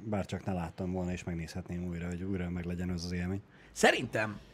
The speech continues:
Speaker 2: az életet egyébként, ö, van néhány ember, ö, ezen a világon, aki, ö, aki, akinek sikerült ez. Szerintem az életet lehet úgy élni, hogy négyszer olyan hosszú, mint amúgy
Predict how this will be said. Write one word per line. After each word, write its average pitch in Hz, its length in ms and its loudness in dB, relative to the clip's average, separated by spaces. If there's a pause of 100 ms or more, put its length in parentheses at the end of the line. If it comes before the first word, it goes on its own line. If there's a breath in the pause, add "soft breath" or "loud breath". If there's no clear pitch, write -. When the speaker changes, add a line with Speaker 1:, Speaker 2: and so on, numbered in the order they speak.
Speaker 2:
az 120 220 4
életet 175 380 4
egyébként, 120 680 -2
ö, 127 180 6
van 202 160 6
néhány 127 380 2
ember, 107 500 -4
ö, 113 160 2 (100)
ezen 123 200 4
a 113 40 2
világon, 113 460 4
aki, 110 460 -2
ö, 107 280 4 (500 loud breath)
aki, 123 360 4
akinek 120 300 2
sikerült 104 480 2
ez. 113 300 -2 (120)
Szerintem 139 400 6
az 113 100 0
életet 127 460 2
lehet 123 280 6
úgy 110 200 -4
élni, 98 420 -2
hogy 113 160 2
négyszer 104 340 2
olyan 98 160 -2
hosszú, 101 420 -2 (120)
mint 101 160 -2
amúgy 101 360 -6